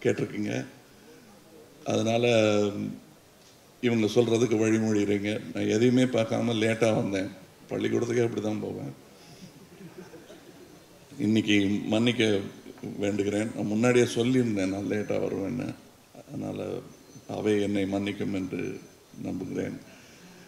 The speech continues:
இதுல இருக்கக்கூடியவர்களின் திறமையை,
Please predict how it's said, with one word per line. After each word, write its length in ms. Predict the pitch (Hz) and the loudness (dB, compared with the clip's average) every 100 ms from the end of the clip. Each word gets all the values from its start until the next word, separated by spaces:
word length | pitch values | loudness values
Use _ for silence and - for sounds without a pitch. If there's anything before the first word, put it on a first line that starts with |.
| - - - - - - - - - - - | -20 -20 -20 -20 -20 -20 -20 -20 -20 -20 -4
இதுல 340 | 120 123 120 131 | 2 4 4 4
இருக்கக்கூடியவர்களின் 1120 | 156 160 156 143 131 120 110 113 107 104 90 - - - - - - - - - - | 2 0 2 4 4 4 2 2 0 -2 -4 -10 -20 -20 -20 -20 -20 -20 -20 -20 -6
திறமையை, 640 | - 139 151 156 151 147 | 2 4 4 2 2 2